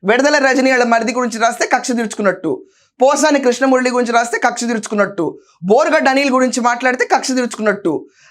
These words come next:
అసలు జగన్మోహన్ రెడ్డి గారి గురించి మాట్లాడితే కక్ష తీర్చుకున్నట్టు. ఏంటిది?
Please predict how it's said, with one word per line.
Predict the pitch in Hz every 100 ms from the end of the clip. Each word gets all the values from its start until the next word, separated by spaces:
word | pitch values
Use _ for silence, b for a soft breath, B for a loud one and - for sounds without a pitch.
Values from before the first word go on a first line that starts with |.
| -
అసలు | 247 254
జగన్మోహన్ | 214 214 302 320 320
రెడ్డి | 302 285
గారి | 294 294
గురించి | 285 277
మాట్లాడితే | 254 247 269 440 453
కక్ష | -
తీర్చుకున్నట్టు. | 262 277 269 233 214 180 156 - _ _ _ _ _ _
ఏంటిది? | 190 208 320 339 349 339 330